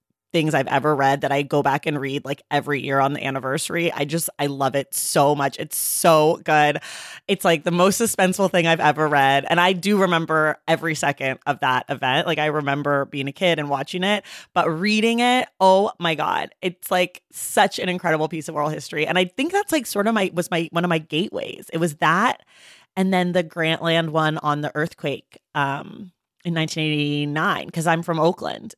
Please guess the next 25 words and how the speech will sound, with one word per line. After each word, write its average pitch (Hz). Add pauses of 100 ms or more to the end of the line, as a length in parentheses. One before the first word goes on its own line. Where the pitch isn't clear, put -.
And 151
so 147
that 143
was, 151
like, 147
a 147
huge 151
event, 143
Bay 143
Area, 143 (100)
Bay 147
Bridge 139
series. - (420)
So -
those 185
were, 214
like, 190
my 160
gateways 147
into 147
oral 135
history. 160
And 151
now 151
I 147